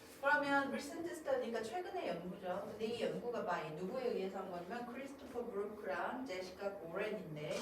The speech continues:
이 사람들은 어디에 있냐면 레이 유니버시티에 있는 사람들이래요.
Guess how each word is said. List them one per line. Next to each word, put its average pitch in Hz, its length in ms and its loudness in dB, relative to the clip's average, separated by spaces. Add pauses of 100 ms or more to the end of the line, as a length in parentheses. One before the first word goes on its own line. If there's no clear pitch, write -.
(340)
이 - 60 -6
사람들은 220 380 0
어디에 196 340 -2
있냐면 156 600 -4
레이 - 180 2 (160)
유니버시티에 202 540 -6
있는 165 200 -6
사람들이래요. 226 640 -6